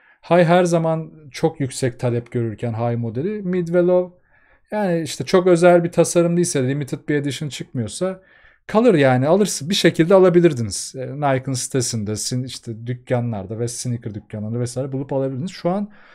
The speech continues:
çıldırdı insanlar. Peynir ekmek gibi gidiyor. Jordan bir mi? Ver abi. Ne o? Ver. Hiç renk, menk, hiç umurunda değil. Yapıştır.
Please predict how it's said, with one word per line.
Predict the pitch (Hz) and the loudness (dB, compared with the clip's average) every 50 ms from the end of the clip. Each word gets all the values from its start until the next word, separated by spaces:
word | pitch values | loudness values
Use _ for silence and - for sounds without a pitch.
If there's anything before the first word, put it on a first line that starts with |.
| _ _ | _ _
çıldırdı | - - - 156 160 185 196 196 220 | -10 -6 -4 -4 -2 -2 -2 -2 -2
insanlar. | 202 165 - - 123 110 107 104 101 - | -2 -2 -2 -2 -4 -6 -6 -6 -10 -8
Peynir | - 135 151 170 185 | -8 -6 -6 -4 -4
ekmek | 190 190 190 208 233 220 - - | -6 -6 -6 -8 -12 -12 -10 -8
gibi | 156 127 120 107 | -8 -6 -6 -8
gidiyor. | 104 92 92 92 90 90 _ _ _ _ _ _ _ _ _ _ _ _ _ _ - 135 | -10 -12 -14 -16 -18 -18 _ _ _ _ _ _ _ _ _ _ _ _ _ _ -12 -6
Jordan | - 190 202 202 190 208 208 202 | -2 0 2 2 2 2 2 2
bir | 208 240 220 | 2 2 2
mi? | 175 143 139 | 2 0 2
Ver | 180 196 185 175 | 2 2 4 2
abi. | 160 147 135 117 113 123 | 2 0 -2 -4 -4 -2
Ne | 170 196 185 170 | -2 0 0 0
o? | 165 147 | 0 0
Ver. | 170 180 170 160 165 180 180 151 - | -2 -4 -4 -4 -4 -2 -4 -4 -4
Hiç | 190 175 - - - - - 127 | -6 -8 -8 -10 -14 -12 -4 0
renk, | 139 180 180 147 123 - _ - | 2 2 2 0 -2 -6 _ -6
menk, | 170 185 156 123 - | -4 -4 -4 -4 -6
hiç | - 180 185 - - - | -6 -8 -8 -6 -6 -6
umurunda | 190 185 190 180 139 | -4 -4 -2 -2 -2
değil. | 120 151 | -2 -2
Yapıştır. | 190 180 185 - - - - - - - | -2 -4 -4 -8 -14 -14 -16 -18 -20 -20